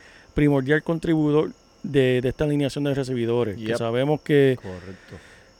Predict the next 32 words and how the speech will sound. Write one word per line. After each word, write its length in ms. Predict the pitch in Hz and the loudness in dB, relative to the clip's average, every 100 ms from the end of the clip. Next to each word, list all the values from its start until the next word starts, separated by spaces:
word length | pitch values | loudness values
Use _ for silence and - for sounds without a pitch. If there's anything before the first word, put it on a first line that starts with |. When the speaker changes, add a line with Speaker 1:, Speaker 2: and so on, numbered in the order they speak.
| _ _ | _ _
Speaker 1:
es 160 | - 139 | 0 0
tremenda. 640 | 165 151 139 127 110 104 123 | 4 4 4 2 0 -4 -2
Lució 340 | 143 131 156 | 0 2 4
mejor 280 | 175 165 180 | 6 6 6
el 80 | 180 | 4
año 160 | 175 175 | 2 2
pasado 380 | 165 160 170 165 | 2 2 2 2
que 80 | |
en 80 | 160 | 2
las 160 | 156 151 | 2 2
últimas 380 | 151 156 156 139 | 0 -2 -2 0
dos 160 | 156 | 0
anteriores 560 | 156 156 156 170 196 185 - | 0 -2 -2 0 2 0 -2
combinadas 960 | 156 147 139 135 131 143 156 127 139 - _ | -4 -2 -2 -2 -2 0 0 0 -4 -8 _
y 420 | - 196 190 160 139 - _ _ _ - - | -4 0 2 2 -2 -16 _ _ _ -18 -4
han 120 | 135 | -4
comentado 560 | 131 147 147 139 131 156 | 0 2 2 2 2 2
en 60 | |
el 60 | 165 | 2
campamento 600 | 160 143 143 123 117 160 | -2 0 -2 -2 -4 -4
que 80 | 165 | -6
está 240 | - 117 | -6 -8
luciendo 640 | 117 143 - 123 139 170 180 | -6 -6 -6 -6 -6 -8 -10
súper 440 | - - 131 135 | -12 -10 -6 -4
bien. 260 | 120 113 104 | -4 -8 -8
Así 220 | 104 123 123 | -12 -12 -6
que 280 | 131 120 110 | -4 -4 -6
no 560 | 120 120 123 127 139 | -8 -6 -6 -4 -2
le 80 | 147 | -4
quiten 260 | 143 143 135 | -4 -2 -2
el 120 | 127 | 0
ojo. 320 | 120 120 | -2 -2